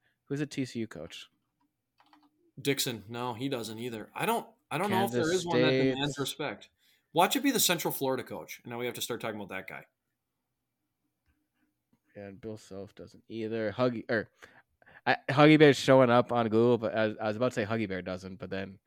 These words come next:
Speaker 2: If that
Speaker 1: yeah,
Speaker 2: guy
Speaker 1: he al-,
Speaker 2: wants to keep
Speaker 1: he, he
Speaker 2: the
Speaker 1: also doesn't coach anymore, so.
Speaker 2: Well, maybe it's one of those
Speaker 1: Actually,
Speaker 2: where
Speaker 1: wait,
Speaker 2: this guy
Speaker 1: no.
Speaker 2: has an opportunity where it's like, "Hey, dress for the job you want." You
Speaker 1: Is
Speaker 2: know,
Speaker 1: he
Speaker 2: the
Speaker 1: still
Speaker 2: West
Speaker 1: fighting
Speaker 2: Virginia
Speaker 1: for his job?
Speaker 2: No idea.
Speaker 1: <laughs> All right, let, let's just start with the favorite then. Let's just do that.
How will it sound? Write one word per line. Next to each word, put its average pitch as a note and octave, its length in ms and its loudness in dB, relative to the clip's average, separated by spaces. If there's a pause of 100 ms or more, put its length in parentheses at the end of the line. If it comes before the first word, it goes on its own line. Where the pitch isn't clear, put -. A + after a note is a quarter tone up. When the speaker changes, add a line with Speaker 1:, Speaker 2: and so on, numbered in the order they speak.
(100)
Speaker 2:
If D3 120 0
that D#3+ 80 4
Speaker 1:
yeah, F3+ 80 6
Speaker 2:
guy B3 140 6
Speaker 1:
he G#3+ 60 8
al-, F3 60 10
Speaker 2:
wants F#3 160 4
to F3+ 80 -4
keep F3 220 8
Speaker 1:
he, F#3 60 4
he F3+ 80 8
Speaker 2:
the F3+ 60 12
Speaker 1:
also F3+ 220 12
doesn't D#3+ 260 8
coach C3 280 6
anymore, G2+ 360 -4
so. G2 360 -8
Speaker 2:
Well, G3 240 4
maybe G3 220 2
it's A3+ 140 0
one G#3+ 100 4
of G3 40 6
those F3+ 100 6
Speaker 1:
Actually, C4+ 100 6
Speaker 2:
where D4 140 8
Speaker 1:
wait, - 40 6
Speaker 2:
this C4 120 4
guy C#4+ 80 6
Speaker 1:
no. A#3+ 80 8
Speaker 2:
has G#3 180 2
an F3 100 -2
opportunity F3+ 400 0
where C#3+ 100 2
it's C3+ 100 -2
like, C#3 100 2
"Hey, E3+ 140 0
dress C#3 260 -2
for - 100 -6
the G3+ 80 -2
job C#3 280 -2
you D#3+ 100 -2
want." F2 180 -14 (300)
You - 80 -2
Speaker 1:
Is C3+ 60 0
Speaker 2:
know, C3+ 40 -2
Speaker 1:
he C#3 60 2
Speaker 2:
the D3+ 60 2
Speaker 1:
still A#3+ 100 8
Speaker 2:
West A3 80 -6
Speaker 1:
fighting B2 240 6
Speaker 2:
Virginia F#3+ 80 0
Speaker 1:
for F3+ 80 2
his C3+ 140 0
job? G#2+ 360 -2 (480)
Speaker 2:
No C3 160 -2
idea. F2 280 -6 (240)
Speaker 1:
<laughs> - 240 -10
All F#3 80 2 (760)
right, F3 240 10
let, G#3 180 10
let's A3 180 6
just A#3 120 0
start E3+ 140 8
with D3+ 100 6
the A#2+ 60 -6
favorite G#2 360 -2
then. F#2+ 220 -6
Let's - 160 -8
just D3 140 -8
do G2+ 100 -6
that. C#2+ 180 -12